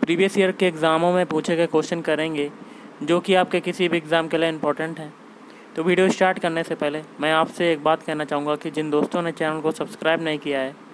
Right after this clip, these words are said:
तो please चैनल को subscribe कर लीजिएगा और पास में जो bell icon होता है, उसको भी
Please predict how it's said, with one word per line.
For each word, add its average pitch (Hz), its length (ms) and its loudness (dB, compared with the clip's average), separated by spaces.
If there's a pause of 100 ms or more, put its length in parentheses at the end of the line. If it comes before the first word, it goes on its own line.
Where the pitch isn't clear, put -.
(420)
तो - 60 0
please 202 340 2
चैनल 190 180 2
को 180 140 0
subscribe 185 420 2
कर 175 100 -2
लीजिएगा 156 360 2
और 156 80 2
पास 156 260 2
में 165 140 -4
जो 156 80 0
bell 147 160 2
icon 147 260 0
होता 151 180 0
है, 147 60 4
उसको 147 200 0
भी 160 120 0